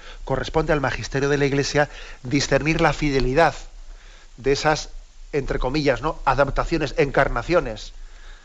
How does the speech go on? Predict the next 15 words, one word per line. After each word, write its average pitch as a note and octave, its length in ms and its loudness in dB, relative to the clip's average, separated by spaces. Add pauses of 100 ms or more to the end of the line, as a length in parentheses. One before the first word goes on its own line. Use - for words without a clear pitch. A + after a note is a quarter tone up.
(280)
a B2+ 240 2
momentos C#3 480 -2
históricos C#3+ 540 0
y C3+ 60 -4
culturales C3+ 540 2
distintos. - 600 -10 (1080)
Dice, E3+ 340 2
vamos C#3+ 320 2
a, B2+ 160 4
a B2 240 0
leer C3+ 280 4
este B2+ 200 -2
punto C#3 340 -4
de, A#2+ 200 -2 (640)
mm, A#2+ 320 -12